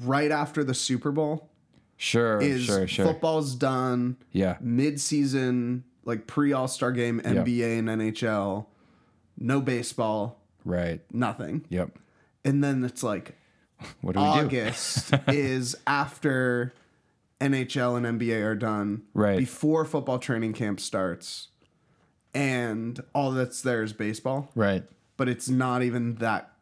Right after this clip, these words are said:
Speaker 1: that close to the playoffs.
Speaker 2: Sure, sure, sure.
Speaker 1: So, like, these certain points, they'll just
Speaker 2: Let's play Dungeons and
Speaker 1: Yeah, they
Speaker 2: Dragons.
Speaker 1: hire, like, a renowned, um, dungeon master.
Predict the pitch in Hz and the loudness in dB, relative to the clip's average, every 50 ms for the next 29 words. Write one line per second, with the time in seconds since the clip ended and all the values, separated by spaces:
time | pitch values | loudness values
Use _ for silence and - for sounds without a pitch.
0 | - - 110 107 107 123 120 120 120 - - - - - 143 139 135 135 - - | -20 -18 -14 -8 -4 -2 -2 -2 -2 -4 -6 -8 -4 -2 0 0 0 -2 -4 -4
1 | 151 143 143 - - 147 151 143 147 139 117 107 104 104 98 95 92 - - 104 | -4 -6 -4 -2 -2 0 2 2 2 4 4 4 4 4 4 2 0 0 0 0
2 | 95 92 95 - - 160 160 156 147 147 143 143 143 135 - 143 139 135 - - | 2 2 2 2 2 4 4 4 2 2 2 2 2 0 2 0 0 0 0 0
3 | - 156 143 - 151 143 139 - 147 131 131 127 131 131 131 - - - - - | 0 0 0 2 0 0 0 0 0 0 0 0 -2 -4 -4 -6 -6 -8 -10 -12
4 | _ _ _ 117 123 123 123 127 120 127 123 120 117 - - - - 98 95 - | _ _ _ -6 -4 -2 -2 0 0 0 0 0 0 -4 -6 -4 -2 -2 -4 -2
5 | - - 107 101 95 95 107 104 104 104 104 104 101 98 - - 151 147 - 139 | 0 0 0 0 2 2 0 0 0 0 -2 -2 0 2 2 2 4 2 2 0
6 | 131 131 147 147 160 156 151 147 143 139 135 131 127 131 123 123 117 117 127 120 | 0 0 0 2 2 2 2 2 2 0 0 0 0 2 2 2 2 0 0 0
7 | 120 120 117 120 117 117 123 123 120 117 117 - - - _ - 127 127 120 113 | 0 0 0 -2 -2 0 0 -2 -2 -4 -6 -10 -16 -20 _ -6 -4 -2 -2 -2
8 | 110 110 110 113 135 135 135 131 127 120 117 104 95 95 110 - - 117 110 117 | -2 -4 -4 -2 0 0 0 0 0 -2 -2 -2 -4 -4 -6 -6 -6 -6 -6 -6
9 | 117 | -8